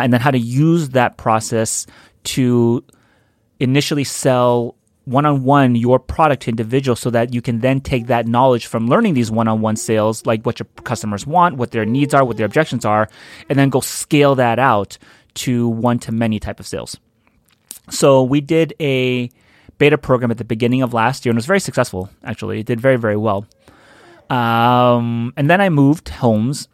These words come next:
and then, um, you know, Josh, y-, you know, our son was, uh, being born, life happened, things got in the way, and I just didn't let it happen. And so that was mistake number one for me,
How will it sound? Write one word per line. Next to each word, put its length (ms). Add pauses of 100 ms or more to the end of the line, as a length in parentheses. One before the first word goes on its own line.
and 320
then, 480 (100)
um, 540 (220)
you 100
know, 320 (640)
Josh, 420
y-, 260 (140)
you 120
know, 100
our 100
son 440
was, 560
uh, 560
being 240
born, 480
life 240
happened, 720 (340)
things 220
got 140
in 80
the 80
way, 280
and 100
I 60
just 220
didn't 180
let 140
it 40
happen. 320 (560)
And 280
so 160
that 160
was 120
mistake 360
number 200
one 240
for 140
me, 340